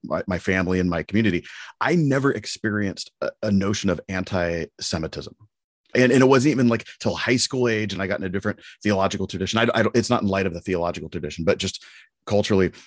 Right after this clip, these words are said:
I never experienced, like, even derogatory terms towards Jewish people. And even the concept of, "Wow, people hate Jewish people," outside of knowing, like, the Holocaust happened, like, this wasn't a thing. And then you learn more theologically, you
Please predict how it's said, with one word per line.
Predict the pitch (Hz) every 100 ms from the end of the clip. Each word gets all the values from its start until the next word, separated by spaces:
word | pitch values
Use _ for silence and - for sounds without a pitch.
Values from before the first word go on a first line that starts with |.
| _ -
I | 123
never | 170 156
experienced, | 113 - - 110 107 - - _
like, | - 98 -
even | 104 95
derogatory | 104 92 101 98 101 87
terms | 98 90 85
towards | 82 78
Jewish | 76 123 151 117
people. | 131 107
And | 120
even | 143
the | 123
concept | - 110 117 - 104
of, | 98 87 - -
"Wow, | - 104
people | - 107 120
hate | - 110
Jewish | 82 98 -
people," | - 113 110
outside | 127 - 113
of | 98
knowing, | 90 107 107 98 98 - -
like, | 92
the | 87
Holocaust | 113 110 90 87
happened, | 90 104
like, | 110 - - -
this | 139 -
wasn't | 160 131
a |
thing. | 107 131
And | 110
then | 131
you | 160
learn | 139 135
more | 127 120
theologically, | 110 107 101 117 110 90 101
you | 98 90